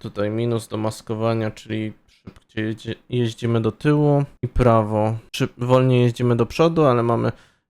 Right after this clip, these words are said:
większy zasil-, zasięg widzenia przy tej,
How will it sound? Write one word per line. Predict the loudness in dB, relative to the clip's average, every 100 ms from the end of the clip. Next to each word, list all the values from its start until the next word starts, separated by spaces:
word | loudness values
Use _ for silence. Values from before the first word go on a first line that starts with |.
| -18 -16
większy | -8 -4 -4 -4 -6 -6
zasil-, | -6 -6 -6 -8 -12 _
zasięg | -8 -8 -6 -6 -8 -8
widzenia | -8 -2 0 0 -2 -4 -10 _ _ _ -18
przy | -10
tej, | -6 -4 -2 -2